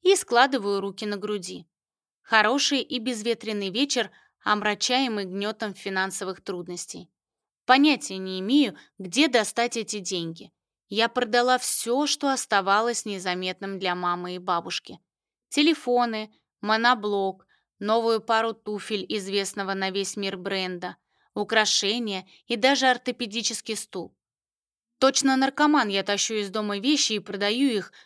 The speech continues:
но не ради покупки наркотиков. Мне просто нужно вовремя вносить платежи по кредиткам, а они — истинное зло двадцать первого века.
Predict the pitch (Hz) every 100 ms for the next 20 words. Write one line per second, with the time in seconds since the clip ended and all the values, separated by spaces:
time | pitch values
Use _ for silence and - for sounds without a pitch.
0 | - 262 269 277 294 320 214 214 208 214
1 | - 202 208 233 240 202 170 170 - _
2 | _ _ 233 247 247 262 - 247 240 233
3 | 240 311 240 208 196 202 214 269 233 220
4 | 220 240 240 277 190 202 196 190 175 -
5 | 180 - _ _ _ - 220 220 233 311
6 | 311 - 294 311 247 208 196 180 214 277
7 | 185 175 - - 214 196 180 180 180 180
8 | 180